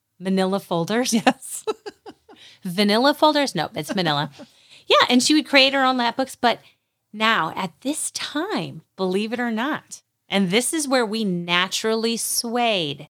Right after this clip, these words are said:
Speaker 1: So I'm gonna repeat that. This is where the Tetzner family naturally swayed. I had this book called The Well-Trained Mind.
Speaker 2: <laughs> I'm
Speaker 1: The
Speaker 2: gonna talk about that, too, in a few
Speaker 1: <laughs>
Speaker 2: moments.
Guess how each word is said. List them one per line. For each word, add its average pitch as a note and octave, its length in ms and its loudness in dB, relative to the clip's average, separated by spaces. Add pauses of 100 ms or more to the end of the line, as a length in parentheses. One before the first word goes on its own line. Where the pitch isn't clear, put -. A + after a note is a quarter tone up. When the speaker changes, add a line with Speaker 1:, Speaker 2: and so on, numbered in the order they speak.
(340)
Speaker 1:
So - 140 -2
I'm A3 120 0
gonna A3 160 -2
repeat F#3 400 -6
that. - 220 -6 (500)
This G#3+ 300 -4
is A3 160 -4
where G3 280 -4 (300)
the F3 140 -6
Tetzner C4 540 -4
family D3 680 -4 (420)
naturally E3+ 840 -2
swayed. G#3 720 -6 (640)
I G#3 160 4
had A#3 260 0
this G3 180 -4
book D3+ 560 -6
called D#3 520 -4
The E3+ 220 -8
Well-Trained F3 680 -2
Mind. D3 500 -6
Speaker 2:
<laughs> - 60 -20
I'm A#3+ 80 2 (300)
Speaker 1:
The E4+ 160 -8
Speaker 2:
gonna D4+ 200 2
talk G#3+ 240 0
about G3 280 -2
that, G#3 200 -4
too, G#4 240 -4
in D4+ 60 -4
a A3+ 60 -2
few G3+ 180 -4
Speaker 1:
<laughs> F#3+ 120 0
Speaker 2:
moments. - 600 -4